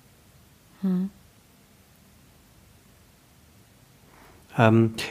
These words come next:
Speaker 2: ich guck mir aber auch, auch sehr, sehr lange Dinge an, um dann für mich zu entscheiden. Und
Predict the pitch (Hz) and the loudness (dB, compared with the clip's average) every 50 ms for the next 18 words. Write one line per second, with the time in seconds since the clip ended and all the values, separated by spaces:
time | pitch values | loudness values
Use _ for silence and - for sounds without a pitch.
0 | - - - - - - - 170 170 - 196 185 180 175 170 - - - 170 139 | -6 -4 -4 -2 0 4 2 2 6 8 6 8 8 6 2 -2 -4 -2 2 4
1 | 147 151 156 151 - 131 147 160 - - - 147 139 - - - 123 120 135 156 | 4 4 4 2 0 -2 -4 -4 -2 0 0 0 2 0 -4 -2 2 4 4 6
2 | 170 180 170 160 165 160 151 143 135 139 156 165 165 147 131 - - - - 147 | 6 4 4 4 4 4 6 6 6 6 8 6 6 4 2 -4 -14 0 2 4
3 | 147 156 151 139 - - 120 120 127 147 170 190 202 208 - - - - - - | 6 6 6 4 2 2 4 6 6 8 8 6 6 4 0 -4 -10 -16 -20 -10
4 | - - 147 147 139 131 131 - 139 131 139 165 175 180 175 170 - - - - | -2 2 4 4 4 2 2 4 4 6 6 6 4 4 2 0 -2 -6 0 2
5 | 139 131 143 151 143 - - - 143 135 127 120 123 - - 135 135 143 139 113 | 4 4 4 4 2 -2 -4 -2 0 2 2 2 0 2 4 6 8 8 6 6
6 | 110 104 101 110 - - 117 113 113 110 - | 4 2 0 -2 0 4 4 6 6 4 2